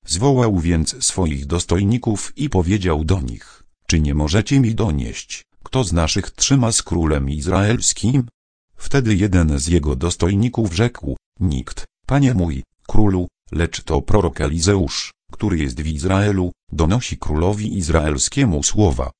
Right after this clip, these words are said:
które wypowiadasz w swojej komnacie sypialnej”. On odpowiedział:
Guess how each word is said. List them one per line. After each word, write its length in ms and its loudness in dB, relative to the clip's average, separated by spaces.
które 260 0
wypowiadasz 840 0
w 80 -8
swojej 360 -2
komnacie 600 -2
sypialnej”. 760 -4
On 220 2
odpowiedział: 840 -2